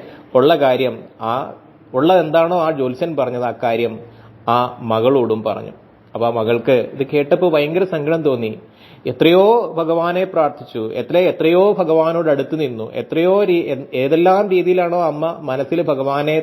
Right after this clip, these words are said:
താലോലിച്ചത്, അങ്ങനെയൊക്കെ താലോലിച്ചിട്ട് ഒരു കുഞ്ഞു കുട്ട്-, കുഞ്ഞു കണ്ണനായിട്ട് താലോലിച്ചിട്ടും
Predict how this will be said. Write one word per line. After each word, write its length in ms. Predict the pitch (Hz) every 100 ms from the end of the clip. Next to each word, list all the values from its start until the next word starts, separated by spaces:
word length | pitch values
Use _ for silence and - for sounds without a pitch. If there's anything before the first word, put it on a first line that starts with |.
| 156
താലോലിച്ചത്, 720 | 127 139 143 127 127 117 107 - - -
അങ്ങനെയൊക്കെ 460 | 127 143 165 143 185
താലോലിച്ചിട്ട് 640 | 175 151 147 143 139 135
ഒരു 120 | 127 135
കുഞ്ഞു 240 | 127 151
കുട്ട്-, 280 | 156 131 -
കുഞ്ഞു 240 | 127 143
കണ്ണനായിട്ട് 580 | 151 131 135 165 165 151 147
താലോലിച്ചിട്ടും 800 | 131 131 127 123 120 120 117